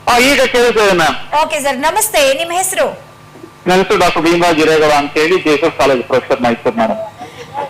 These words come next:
Speaker 2: ಸರ್, ಇವಾಗ ನಾವು ನಮ್ಮ ಒಂದು ಹಲೋ ಪಬ್ಲಿಕ್ ಅಲ್ಲಿ ತಾಂತ್ರಿಕತೆ
Speaker 1: ಓಕೆ.
Speaker 2: ಬಗ್ಗೆ, ಅಂದ್ರೆ ಮೊಬೈಲ್ ಯುಗ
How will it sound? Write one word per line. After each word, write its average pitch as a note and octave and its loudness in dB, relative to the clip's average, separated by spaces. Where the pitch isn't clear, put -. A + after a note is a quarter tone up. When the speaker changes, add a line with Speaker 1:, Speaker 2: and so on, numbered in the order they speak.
Speaker 2:
ಸರ್, F#4 2
ಇವಾಗ E4 0
ನಾವು D4+ 0
ನಮ್ಮ D4+ -2
ಒಂದು E4 0
ಹಲೋ F#4+ 0
ಪಬ್ಲಿಕ್ E4+ -2
ಅಲ್ಲಿ B3 -4
ತಾಂತ್ರಿಕತೆ F4 0
Speaker 1:
ಓಕೆ. E4 0
Speaker 2:
ಬಗ್ಗೆ, D4+ 0
ಅಂದ್ರೆ D#4+ 0
ಮೊಬೈಲ್ F4+ 0
ಯುಗ F4+ -2